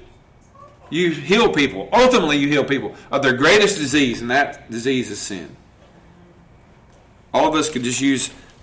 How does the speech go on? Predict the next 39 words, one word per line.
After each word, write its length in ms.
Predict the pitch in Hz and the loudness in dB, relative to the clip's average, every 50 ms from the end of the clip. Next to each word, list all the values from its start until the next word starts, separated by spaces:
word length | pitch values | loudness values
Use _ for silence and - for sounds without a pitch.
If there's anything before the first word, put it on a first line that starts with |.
| - - - - - - - - | -20 -20 -20 -20 -20 -20 -14 -4
that 520 | - 117 117 123 123 - - - - - - - - - - - - - - _ _ _ - | 0 2 2 2 2 0 -2 -6 -10 -16 -18 -20 -20 -20 -20 -20 -20 -20 -20 _ _ _ -6
burden 580 | - 117 117 117 113 110 107 107 107 104 104 - - - - - - - | 0 2 4 4 4 2 0 -4 -6 -8 -12 -18 -20 -20 -20 -20 -16 -10
more 180 | - 110 110 - | -6 -4 -4 -2
often. 640 | - 104 113 101 - 101 - 104 101 101 98 95 - - - - - _ _ _ _ - | -2 0 0 0 0 -2 -4 -6 -8 -8 -10 -12 -16 -20 -20 -20 -20 _ _ _ _ -20
It's 160 | - - - | -8 -4 -2
easy 220 | 135 135 120 117 | -2 -2 -2 -6
to 80 | 101 107 | -6 -4
get 180 | 113 127 104 104 | -2 -2 -2 -2
weighed 260 | 104 107 113 110 110 | -2 0 0 0 -2
down 280 | 113 113 113 110 104 | -2 -4 -4 -4 -4
with 100 | 95 - | -4 -2
everything 360 | 104 98 107 107 104 113 104 101 | -2 0 0 0 0 -4 -6 -8
that's 120 | 101 - | -8 -10
going 220 | - 110 98 101 | -8 -8 -6 -4
on, 340 | 104 113 120 120 117 113 110 | -2 -2 -2 -2 -2 -2 -4
making 240 | 104 98 95 - 78 | -4 -6 -6 -8 -8
a 60 | 80 | -6
living, 400 | 95 117 127 127 123 120 113 107 | -2 0 0 0 0 -2 -4 -4
raising 320 | 101 98 95 92 90 82 85 | -4 -4 -4 -4 -6 -10 -6
kids, 480 | - 143 143 135 123 117 113 117 117 | -2 2 4 4 4 4 2 -2 -4
being 240 | - 107 98 90 90 | -6 -6 -6 -4 -6
a 140 | 87 85 - - - - - - | -12 -14 -16 -20 -20 -20 -12 -6
husband, 440 | 143 143 139 131 113 113 117 107 107 | -2 -2 -2 -2 -2 -4 -8 -8 -8
being 180 | 104 98 92 | -8 -10 -10
a 40 | 92 | -10
pastor, 540 | - - 131 139 139 131 - - 127 113 110 | -8 -6 -4 -4 -4 -6 -6 -6 -6 -6 -4
being 260 | 113 113 110 107 110 | -4 -6 -8 -8 -8
whatever 260 | 110 120 127 123 113 | -6 -4 -4 -4 -4
you 60 | 117 113 | -4 -4
do 180 | 120 117 107 | -4 -2 -2
at 60 | 92 | -2
work, 320 | 113 139 143 135 - - - - - - | 0 2 2 2 0 -2 -6 -14 -8 -2
all 300 | - 151 170 190 190 185 | 2 4 6 6 6 6
those 160 | 185 151 - | 4 2 2
things. 460 | - 175 175 170 160 151 143 - - - - - - - - - | 2 2 2 2 2 0 -4 -6 -12 -16 -18 -20 -20 -20 -14 -12
And 100 | 120 117 | -8 -4
sometimes 500 | - 156 175 175 175 151 139 131 123 123 | -2 -2 -2 0 0 0 0 -2 -2 -4
you 60 | 131 | -6
just 400 | 123 - 127 135 135 - - - | -6 -2 -2 -2 -2 -2 -4 -8